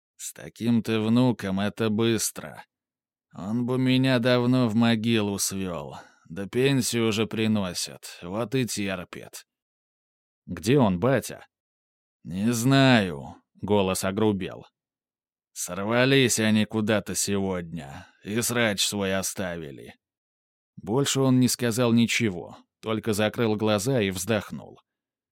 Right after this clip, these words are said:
Или не знал, или не хотел сдавать непутевого внука.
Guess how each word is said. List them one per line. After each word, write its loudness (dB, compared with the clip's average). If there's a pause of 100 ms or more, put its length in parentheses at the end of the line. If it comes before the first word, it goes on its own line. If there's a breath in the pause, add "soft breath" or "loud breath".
(140)
Или 0
не 4
знал, 2
или 0
не 6
хотел 2
сдавать 2
непутевого 2
внука. -6